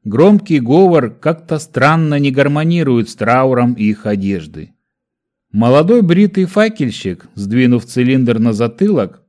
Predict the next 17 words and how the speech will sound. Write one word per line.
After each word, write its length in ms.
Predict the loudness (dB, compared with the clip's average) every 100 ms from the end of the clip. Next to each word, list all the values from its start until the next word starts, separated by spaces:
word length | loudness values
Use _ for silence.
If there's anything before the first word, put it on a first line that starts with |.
| -10
рассказывает 800 | -8 -8 -6 -6 -4 -2 -2 -4
что-то 400 | -4 -2 -2 -4
своему 500 | -6 -4 -2 0 -2
товарищу 680 | -2 -2 0 -2 -6 -6 -8
с 100 | -4
рыженькой 520 | -2 -2 -4 -4 -4
бородкой, 760 | 0 0 2 -2 -4 -10 -10 _ -8
часто 400 | -6 -4 -6 -6
припадая 640 | -6 -6 -2 0 0 -2
к 100 | -4
его 260 | -2 -2
уху 640 | -2 -2 -2 -2 -8 -8 -10
и 160 | -8 -8
сообщая 760 | -4 -4 -4 -4 -4 -2 -2
что-то, 600 | -4 -6 -6 -6 -10 -12 _ _ _
очевидно, 840 | -10 -4 0 0 0 -2 -2 -8 -6
пикантное, 1000 | -6 -2 -2 0 -2 -2 -4 -6 -10